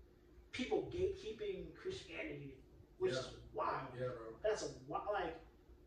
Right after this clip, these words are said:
Speaker 1: people, like, gatekeeping what Pastor Mike, Mike Todd is saying. It's
Speaker 2: Yeah,
Speaker 1: like,
Speaker 2: yeah.
Speaker 1: how you, like, and I, I said this to her, I'm like,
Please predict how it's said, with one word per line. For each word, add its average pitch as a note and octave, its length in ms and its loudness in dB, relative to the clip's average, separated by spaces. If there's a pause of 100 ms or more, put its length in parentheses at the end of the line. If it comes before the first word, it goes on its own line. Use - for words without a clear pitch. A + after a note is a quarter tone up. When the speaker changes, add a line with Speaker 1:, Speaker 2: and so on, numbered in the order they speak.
(140)
Speaker 1:
people, A#3 440 12
like, F3+ 220 8 (160)
gatekeeping F#3+ 680 0
what D#3+ 280 0 (500)
Pastor - 420 0 (100)
Mike, E3+ 320 2
Mike D#3 260 0
Todd E3 220 0
is D3 80 0
saying. D#3 240 -4
It's E3 180 2
Speaker 2:
Yeah, - 60 6
Speaker 1:
like, - 180 4 (160)
Speaker 2:
yeah. D3 80 -2 (160)
Speaker 1:
how F#4 200 10
you, F4+ 180 6
like, G#3 360 4 (360)
and G3+ 100 10
I, A3+ 220 10
I - 40 4
said A3+ 220 6
this F3+ 140 0
to - 80 -4
her, F3 260 4
I'm F3 60 0
like, D3+ 220 -2